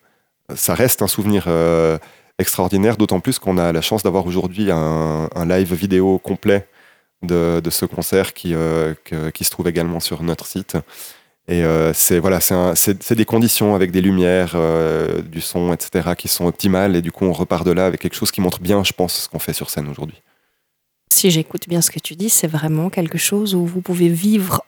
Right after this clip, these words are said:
Speaker 2: complètement l'émotion de la musique, partager complètement, parce que c'est un public qui est acquis, euh, où c'est pas, euh, dépendant d'un organisateur qui vous a engagé avec un timing limité, avec des conditions, des sélections. C'est vraiment quelque chose à part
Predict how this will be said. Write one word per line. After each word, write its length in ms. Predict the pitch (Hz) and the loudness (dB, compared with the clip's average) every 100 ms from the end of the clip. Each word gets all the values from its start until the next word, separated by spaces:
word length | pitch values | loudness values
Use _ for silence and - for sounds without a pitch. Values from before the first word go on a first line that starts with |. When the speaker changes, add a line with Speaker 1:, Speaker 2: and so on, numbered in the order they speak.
| - | -4
Speaker 2:
complètement 560 | - 220 - 196 196 180 | 2 2 2 -2 2 4
l'émotion 460 | 170 170 170 202 | 4 4 2 2
de 40 | 175 | 2
la 80 | |
musique, 500 | 170 175 170 185 214 - | 4 2 2 0 -2 -4
partager 460 | 170 - 190 175 180 | -4 0 0 2 0
complètement, 460 | 170 175 170 202 | -2 0 0 0
parce 180 | 247 180 | 0 -2
que 80 | 170 | 0
c'est 160 | - | -2
un 80 | 170 | -2
public 420 | 160 165 170 - - | -2 -4 -4 -6 -8
qui 100 | - | -8
est 120 | - _ - | -8 _ -6
acquis, 440 | 156 - - 233 - - - _ - | -6 -6 -6 -6 -6 -20 -20 _ -2
euh, 140 | 165 180 - | 0 -2 -6
où 160 | 175 175 | -4 0
c'est 280 | - 175 156 | 2 2 0
pas, 420 | - 180 175 165 | -2 -2 2 2
euh, 220 | 147 147 | 2 2
dépendant 680 | 147 170 165 160 156 160 165 | 2 2 2 2 4 4 4
d'un 180 | 151 147 | 4 2
organisateur 800 | 151 156 151 156 147 156 160 156 | 0 0 0 0 0 2 0 0
qui 100 | - | -2
vous 220 | 156 156 | -2 0
a 20 | |
engagé 580 | 151 147 156 147 160 160 | 0 0 0 2 2 0
avec 240 | 151 147 | 0 -2
un 120 | 151 147 | 0 0
timing 420 | 156 156 156 151 | 0 2 2 2
limité, 580 | 156 156 - - 165 165 | 0 0 -2 0 2 2
avec 280 | 151 151 | 0 -2
des 100 | 165 | -2
conditions, 720 | 156 160 156 151 - 165 165 170 - - - | -2 -2 0 2 2 4 4 2 -2 -18 -10
des 80 | 175 | -2
sélections. 440 | - 156 147 214 | 0 0 2 4
C'est 160 | 220 175 | 4 2
vraiment 320 | 156 196 277 - - - _ _ _ _ | 4 4 2 -2 -20 -20 _ _ _ _
quelque 220 | 269 254 247 | -6 0 4
chose 340 | - 277 254 - | 6 4 2 0
à 80 | 220 | -2
part 480 | - 165 240 - | 0 -2 -2 -8